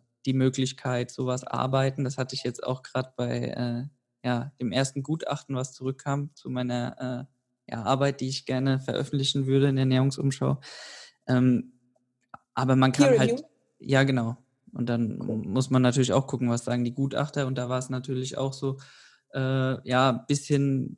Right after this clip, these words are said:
Speaker 1: bisschen mehr noch den Wind aus den Segeln nehmen, obwohl ich dachte, das hätte ich schon genug gemacht mit Aussagen, dass, äh,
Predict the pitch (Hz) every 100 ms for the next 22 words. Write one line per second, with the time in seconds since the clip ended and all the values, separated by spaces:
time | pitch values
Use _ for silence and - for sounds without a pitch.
0 | _ 139 135 139 135 131 135 131 131 123
1 | 151 - 147 139 143 135 139 139 135 139
2 | 135 123 131 127 - 127 - 123 135 151
3 | 160 151 - 135 135 135 135 135 131 131
4 | - 127 - 131 135 131 127 127 120 127
5 | - - 127 123